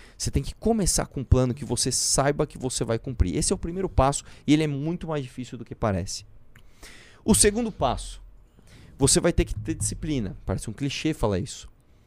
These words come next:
Só que quando você vai ter que ter a disciplina? E aí é que tá, cara.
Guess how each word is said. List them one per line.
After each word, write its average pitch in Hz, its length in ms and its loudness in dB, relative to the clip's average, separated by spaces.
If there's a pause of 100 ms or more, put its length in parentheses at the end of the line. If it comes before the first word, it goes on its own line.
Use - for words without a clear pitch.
(140)
Só - 160 -2
que - 140 -8
quando 202 420 0
você 110 220 -4
vai 101 140 -4
ter 101 80 -10
que - 80 -16
ter 107 80 -10
a - 20 -8
disciplina? 87 560 -12
E 101 160 -6
aí 107 80 0
é 120 60 -4
que - 100 -20
tá, 104 220 -4
cara. 117 260 -12